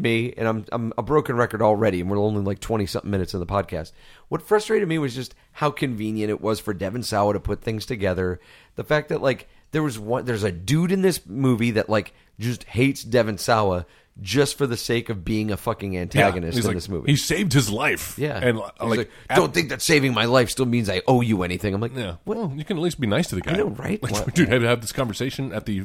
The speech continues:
Speaker 2: the memorial service.
Speaker 1: Why is everyone being a dick? And that's my other thing. Why is everyone being a dick to Devon Sawa?
Speaker 2: So you don't
Speaker 1: The,
Speaker 2: feel bad when they
Speaker 1: the,
Speaker 2: die.
Speaker 1: the teacher is being a dick to Devon Sawa.
Speaker 2: She kind of is, isn't she? She's like,
Speaker 1: Yes.
Speaker 2: "Get away from me."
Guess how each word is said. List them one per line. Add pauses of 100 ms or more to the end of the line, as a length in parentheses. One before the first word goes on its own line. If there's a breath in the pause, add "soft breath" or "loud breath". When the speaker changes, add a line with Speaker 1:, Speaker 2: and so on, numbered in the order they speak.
Speaker 2:
the
memorial
service.
Speaker 1:
Why
is
everyone
being
a
dick?
And
that's
my
other
thing.
Why
is
everyone
being
a
dick
to
Devon
Sawa?
Speaker 2:
So
you
don't
Speaker 1:
The,
Speaker 2:
feel
bad
when
they
Speaker 1:
the,
Speaker 2:
die.
Speaker 1:
the
teacher
is
being
a
dick
to
Devon
Sawa.
Speaker 2:
She
kind
of
is,
isn't
she?
She's
like,
Speaker 1:
Yes.
Speaker 2:
"Get
away
from
me."